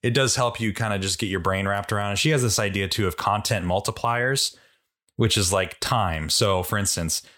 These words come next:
you know, the best things of summer twenty twenty, the best things of winter twenty twenty. Like once you have the framework, you can then use time, demographics, location to multiply it. So, you know, the best activities in New York City in spring twenty twenty, best activities in Cali, you know,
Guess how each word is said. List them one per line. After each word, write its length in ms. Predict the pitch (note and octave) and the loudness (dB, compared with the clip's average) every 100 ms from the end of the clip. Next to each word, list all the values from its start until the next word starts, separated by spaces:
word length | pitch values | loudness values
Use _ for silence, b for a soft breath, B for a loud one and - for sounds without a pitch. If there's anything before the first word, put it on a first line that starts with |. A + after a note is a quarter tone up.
| B - | B -4
you 120 | F#2+ | 0
know, 80 | F#2 | 2
the 100 | F2+ | 0
best 360 | F#2+ G#2 - | 0 2 0
things 260 | A2 G2+ F#2 | 0 0 0
of 100 | F2 | 0
summer 360 | - G#2+ G2 F#2 | 0 2 0 0
twenty 300 | G2+ F#2 F2 | -2 -2 0
twenty, 340 | - F#2 E2 | 0 0 0
the 120 | D#2+ | -2
best 360 | D#2+ F#2 - - | -2 -2 -2 -2
things 240 | F#2 F2 | -2 -2
of 100 | E2+ | -4
winter 320 | F2+ A2 F2+ | -2 0 0
twenty 300 | E2 F#2 E2+ | 0 -2 -2
twenty. 420 | E2 F#2 E2 D#2 B B B B _ | 0 0 0 -4 B B B B _
Like 220 | G2+ F2+ F2 | -2 -2 0
once 300 | G#2+ C3 - | 0 2 2
you 100 | A#2+ | 0
have 220 | A2 G#2+ | 2 0
the 80 | G2 | 0
framework, 640 | - D3+ D3 A2+ G2+ F#2+ | 0 0 2 2 0 -2
you 80 | G#2 | -4
can 140 | A2 G#2+ | 0 2
then 160 | G#2+ | 2
use 200 | G2+ F#2 | 0 0
time, 400 | - A#2+ A2+ A2 | 2 2 2 0
demographics, 720 | G2 F#2+ G#2 G#2 G#2 G#2+ - | 0 0 0 0 0 -2 -2
location 720 | F#2+ - A2+ G#2 - G2 F#2+ | -2 0 0 2 2 2 0
to 160 | - F#2 | -2 -2
multiply 520 | G2 A2 G2+ F2+ D#2 | 0 -2 -4 -2 -2
it. 120 | E2+ | -2
So, 300 | - F#2+ F2 B B B B _ | 0 0 -2 B B B B _
you 80 | A2 | 0
know, 240 | F#2 F2 - _ | 0 0 -4 _
the 60 | G#2 | -2
best 320 | A2+ A2 - | 0 0 0
activities 540 | G2+ - A2+ G#2 G2+ F#2+ | 0 0 0 0 0 0
in 80 | |
New 80 | G2 | 0
York 200 | G2+ F#2 | 0 0
City 520 | - B2+ G2+ E2 D2+ - | 2 2 2 0 -2 -4
in 100 | F#2+ | -2
spring 380 | - A2+ F#2+ E2 | 2 2 2 0
twenty 240 | A2+ G2 | 0 0
twenty, 440 | F#2 G#2+ F2+ D2+ D2+ B B - | 0 0 0 -4 -6 B B -6
best 280 | F#2+ G2 G#2+ | -2 0 0
activities 440 | F#2 A2+ G#2 G2+ | 0 0 0 0
in 80 | G#2 | 0
Cali, 280 | A2+ A2+ A#2+ | 0 0 0
you 60 | |
know, 160 | A#2 | 0